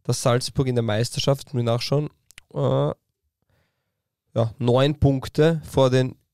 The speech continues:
vor dem überragenden, spielenden S K Sturm steht, wo jeder sagt, „Bah, die spielen so gut und die können Salzburg gefährden.“ Neun Punkte Vorsprung. Ich habe am Anfang der Saison gesagt, die werden keine Partie verlieren, dann war es gleich am ersten Spieltag soweit. Äh,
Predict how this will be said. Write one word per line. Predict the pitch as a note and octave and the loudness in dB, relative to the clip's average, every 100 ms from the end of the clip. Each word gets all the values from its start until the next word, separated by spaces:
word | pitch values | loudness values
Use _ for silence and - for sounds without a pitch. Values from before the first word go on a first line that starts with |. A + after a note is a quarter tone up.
| _ _ _ | _ _ _
vor | - B2 | -2 0
dem | B2 | 2
überragenden, | A#2 B2 A#2 A#2 C3+ C3 C3 C3+ | 0 0 0 0 0 0 -2 -4
spielenden | C3 - B2+ B2 A#2+ B2 | -4 -2 -2 -2 -2 -6
S | B2 | -6
K | - | -8
Sturm | - B2 B2 C3 _ _ _ | -4 -2 -2 -6 _ _ _
steht, | - A#2+ C3+ - _ _ _ | -6 -4 -4 -8 _ _ _
wo | B2 | 0
jeder | A#2+ B2 B2+ | 2 2 0
sagt, | A#2 B2 - | -2 -4 -6
„Bah, | C#3+ | -8
die | B2+ | -8
spielen | - C3 | -6 -4
so | B2+ | -4
gut | B2+ C3 | -2 -4
und | B2 A#2 | -4 -6
die | C3 | -2
können | C3 C3 | -2 -2
Salzburg | A#2 - - | -4 -6 -12
gefährden.“ | - A#2 C3+ C#3+ _ _ - | -4 -2 -2 -6 _ _ -8
Neun | A#2+ B2+ C3+ - | -2 0 -2 -4
Punkte | C3 A#2+ - A#2+ | -8 -6 -6 -6
Vorsprung. | - A#2+ - - F#3+ - _ - - - - | -4 -6 -4 -8 -10 -14 _ -20 -20 -20 -10
Ich | C3 | 0
habe | C#3 | 2
am | C3+ | 4
Anfang | C3+ C#3 | 4 4
der | C#3 | 2
Saison | C3 C#3 | 2 0
gesagt, | C3 C#3 - | 0 -2 -2
die | B2 | -2
werden | B2 | -2
keine | D3 B2 B2+ | 0 0 0
Partie | B2+ C3+ | 0 -2
verlieren, | B2 B2 C3 C#3+ | 0 0 2 2
dann | |
war | B2 | 0
es | A#2+ | 0
gleich | C3 | -2
am | B2+ | -2
ersten | A#2+ - | -2 -4
Spieltag | - C#3 C#3 | -6 -4 -4
soweit. | - A#2 C3 C#3 - - - - - _ _ - | -2 0 0 -2 -14 -20 -20 -20 -20 _ _ -4
Äh, | A2+ G#2 - | 0 0 0